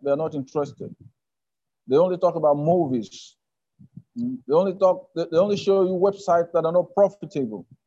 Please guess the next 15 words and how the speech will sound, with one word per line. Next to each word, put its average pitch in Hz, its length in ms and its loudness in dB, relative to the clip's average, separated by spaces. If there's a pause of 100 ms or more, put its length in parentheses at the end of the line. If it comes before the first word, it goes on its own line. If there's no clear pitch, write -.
(1120)
They 135 100 2
only 220 320 4
play, 208 580 6 (100)
you 165 100 -6
know, 196 560 2 (200)
gossips, - 840 -2 (920)
comedies 214 800 0 (160)
of 160 140 4 (160)
no 214 1040 2 (1000)
intellectual 202 920 4
or 165 120 2
spiritual, 185 600 2 (280)
you 165 60 -16
know, 175 680 2 (280)
significance. 175 720 -2